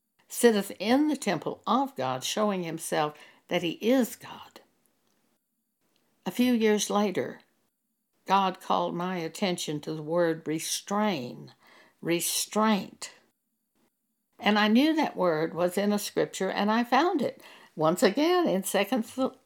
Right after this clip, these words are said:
Second Thessalonians chapter two about Antichrist.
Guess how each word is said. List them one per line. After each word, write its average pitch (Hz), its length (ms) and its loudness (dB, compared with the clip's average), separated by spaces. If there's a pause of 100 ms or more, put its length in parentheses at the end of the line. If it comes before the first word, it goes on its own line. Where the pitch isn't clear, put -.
(120)
Second 220 460 4
Thessalonians 233 960 2
chapter 262 400 -2
two 330 500 -2 (640)
about 214 500 0
Antichrist. - 1000 -2